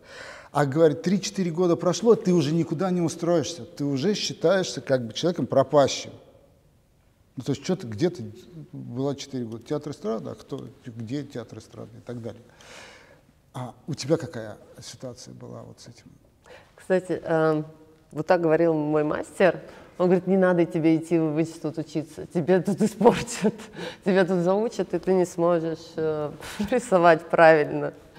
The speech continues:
Speaker 2: Эм, ну, вот, наверное, такая ситуация была, что меня, э, научили рисовать неправильно,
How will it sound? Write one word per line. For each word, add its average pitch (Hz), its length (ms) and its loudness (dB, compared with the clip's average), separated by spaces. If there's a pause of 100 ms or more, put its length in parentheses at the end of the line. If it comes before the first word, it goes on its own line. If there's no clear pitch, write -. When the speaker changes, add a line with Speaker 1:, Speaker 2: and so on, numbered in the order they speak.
(840)
Speaker 2:
Эм, 185 500 8 (540)
ну, 190 200 -6
вот, 226 160 -10
наверное, 190 280 -2
такая 175 320 -4
ситуация 160 500 -8
была, 143 340 -6 (560)
что 151 420 -8
меня, 151 560 -2 (600)
э, 156 480 -8 (680)
научили 170 480 0
рисовать 170 500 -2
неправильно, 151 500 0